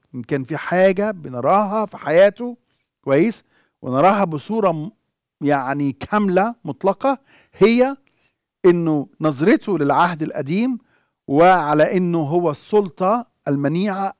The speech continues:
المطلقة اللي كان يمنحها لأسفار العهد القديم. فبالنسبة ليسوع كان يكفيه فقط أن يقول ببساطة:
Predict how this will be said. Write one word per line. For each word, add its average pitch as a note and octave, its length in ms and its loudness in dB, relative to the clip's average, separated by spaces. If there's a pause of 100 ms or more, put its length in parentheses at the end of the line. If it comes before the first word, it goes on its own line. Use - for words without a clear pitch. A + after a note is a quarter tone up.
(140)
المطلقة A#3 720 -4 (920)
اللي D3 140 0
كان F3 240 0
يمنحها D3 540 -4 (240)
لأسفار C#3 420 -2
العهد B2 320 -6
القديم. - 440 -14 (2250)
فبالنسبة F3+ 580 0
ليسوع F#3 560 2 (420)
كان E3+ 180 2
يكفيه E3 420 -2
فقط F3+ 440 -4
أن D#3+ 160 -2
يقول G3 340 0
ببساطة: F3+ 760 0